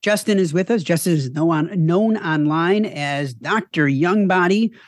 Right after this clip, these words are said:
and we're gonna be talking about Justin's experience being a father to an eleven-year-old daughter, but also his experience in different types of relationships where he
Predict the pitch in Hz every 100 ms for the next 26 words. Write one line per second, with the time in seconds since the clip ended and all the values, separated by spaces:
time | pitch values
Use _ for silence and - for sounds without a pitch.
0 | _ _ _ - 151 143 143 143 147 147
1 | 147 143 160 156 139 135 127 147 143 143
2 | 127 - - - 131 151 208 - - 127
3 | 131 135 143 156 147 120 120 117 _ _
4 | _ _ 160 165 160 170 214 220 - 175
5 | 165 165 143 143 180 262 247 170 135 120
6 | 113 117 214 269 _ _ _ _ _ _
7 | 156 156 156 165 165 - 180 143 160 254
8 | - _ _ _ _ _ _ 160 143 156
9 | - 139 127 160 247 - - - - 160
10 | 139 131 131 127 160 147 147 156 160 151
11 | 131 127 113 135 196 - 147 131 - 139
12 | 139 135 135